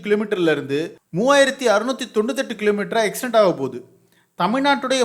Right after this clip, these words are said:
மொத்த தேசிய நெடுஞ்சாலையோட நெட்வொர்க் அப்படின்றது ஆறாயிரத்தி எட்நூத்தி அஞ்சு கிலோமீட்டர் பரப்பளவுல இருக்கு. இதுல முன்னூத்தி எண்பத்தி நாலு கிலோமீட்டர் நீளம் உள்ள ஆறு வழிச்சாலைகளும் இருபத்தோரு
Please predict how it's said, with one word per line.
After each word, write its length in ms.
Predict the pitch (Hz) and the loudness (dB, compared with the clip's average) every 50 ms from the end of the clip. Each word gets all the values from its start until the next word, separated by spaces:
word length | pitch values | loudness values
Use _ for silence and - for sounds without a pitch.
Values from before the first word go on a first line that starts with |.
| 196 | 0
மொத்த 260 | 185 202 196 - 262 185 180 | -2 -4 -4 -4 -4 -2 0
தேசிய 240 | 202 233 220 214 247 | 0 0 0 -2 -4
நெடுஞ்சாலையோட 560 | 233 214 220 214 226 226 220 214 208 196 185 160 147 | -4 -4 -2 0 2 2 4 4 4 4 2 2 0
நெட்வொர்க் 380 | 160 165 - 254 254 226 202 190 | -2 -2 0 0 0 0 0 -2
அப்படின்றது 420 | 165 180 180 170 156 135 131 156 208 226 - - - 147 143 156 | -2 -2 -2 -2 -4 -4 -2 -2 -2 -2 -4 -8 -6 -2 2 4
ஆறாயிரத்தி 460 | 190 240 262 254 240 214 202 - 233 220 196 | 4 4 4 2 2 0 -2 -4 -2 -2 -2
எட்நூத்தி 340 | 170 180 226 233 - 233 196 180 | -2 -4 -8 -10 -6 -4 -4 -4
அஞ்சு 160 | 190 208 240 - | -2 -4 -6 -4
கிலோமீட்டர் 340 | - 220 220 208 185 185 180 - | -4 -4 -2 -2 -4 -6 -4 -2
பரப்பளவுல 440 | 185 196 214 220 247 226 196 170 151 143 | 0 0 0 2 2 2 2 2 2 0
இருக்கு. 180 | 127 - 120 117 - - - _ _ _ _ - | 0 -4 -10 -14 -16 -18 -20 _ _ _ _ -2
இதுல 240 | 175 170 185 180 160 165 | 2 4 4 4 4 2
முன்னூத்தி 320 | 196 240 285 311 - 285 247 | 0 -2 -4 -4 -2 -2 -2
எண்பத்தி 300 | 226 220 233 233 - 233 233 | 0 0 0 -2 0 0 0
நாலு 160 | 233 233 214 214 | 2 2 0 0
கிலோமீட்டர் 360 | 220 220 214 220 - 214 175 170 | -2 -2 -2 -2 -4 -4 -4 -4
நீளம் 240 | 190 220 226 208 180 | 0 0 0 0 2
உள்ள 120 | 175 190 196 180 160 165 | 2 2 2 2 4 4
ஆறு 140 | 208 254 277 269 | 4 2 2 0
வழிச்சாலைகளும் 720 | 262 240 175 - 190 170 165 151 127 123 127 147 160 165 165 - - _ _ 151 165 | -2 -4 -2 -2 0 0 0 -2 -2 -4 -6 -6 -6 -8 -10 -14 -20 _ _ -2 -2
இருபத்தோரு 420 | 226 269 294 294 - 285 269 247 | 0 0 0 0 0 0 0 0